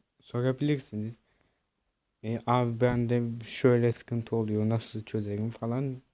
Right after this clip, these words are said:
diyerek, e, yardımcı olurum elimden geldiğince.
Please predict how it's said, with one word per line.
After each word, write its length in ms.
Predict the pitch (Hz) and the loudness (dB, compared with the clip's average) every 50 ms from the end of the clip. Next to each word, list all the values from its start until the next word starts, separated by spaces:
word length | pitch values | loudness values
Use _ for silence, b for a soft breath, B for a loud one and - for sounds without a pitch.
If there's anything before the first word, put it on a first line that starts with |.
| _ _ _ _ - | _ _ _ _ -2
diyerek, 600 | 147 156 151 143 135 143 151 156 151 - - _ _ _ _ _ _ _ _ _ _ _ _ _ _ _ - | 2 4 4 4 4 4 2 2 0 -4 -16 _ _ _ _ _ _ _ _ _ _ _ _ _ _ _ -8
e, 80 | 110 | -4
yardımcı 800 | 113 117 117 113 117 123 131 139 135 127 135 139 135 131 143 139 | -2 0 2 2 4 6 6 4 4 4 4 2 2 4 2 4
olurum 440 | 127 131 135 143 139 131 117 110 110 | 4 4 6 6 4 4 4 2 2
elimden 420 | 110 110 110 110 110 107 104 98 | 2 2 0 0 0 -2 -2 -2
geldiğince. 640 | 92 104 98 98 98 101 104 104 104 117 143 170 | -2 -4 -4 -4 -4 -4 -2 -2 -2 -2 -2 -2